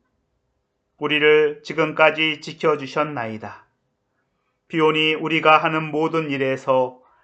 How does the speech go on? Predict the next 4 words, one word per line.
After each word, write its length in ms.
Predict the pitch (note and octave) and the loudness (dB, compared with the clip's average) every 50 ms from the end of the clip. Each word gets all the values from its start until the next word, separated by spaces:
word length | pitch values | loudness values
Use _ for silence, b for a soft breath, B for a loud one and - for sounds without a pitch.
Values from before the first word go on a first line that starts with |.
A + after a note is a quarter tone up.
| b b b b b | b b b b b
주님의 560 | - E3 D#3 D#3 D#3 D#3+ D#3 D#3 D#3 D3+ - | -10 -6 -6 -4 -2 0 0 0 0 0 -2
뜻을 420 | - F3 E3+ - F3 E3+ E3 E3 E3 F#3 | -4 -6 -4 -2 -2 -2 -2 -2 -4 -6
이루도록 680 | E3+ D#3+ D#3+ D3+ - D3+ D3+ D3+ D3+ D3+ D3 - - | -4 -2 -2 0 2 2 4 6 4 4 2 0 -6
이끌어주시고 1160 | D3 C#3 - D3 D3 C3+ C3+ C3+ C3 C3+ B2+ - - C3+ B2+ C3+ C3 C3 B2+ B2+ - _ _ | -12 -8 -4 -2 2 2 2 2 2 -2 -6 -8 -10 -8 -6 -4 -4 -4 -6 -8 -12 _ _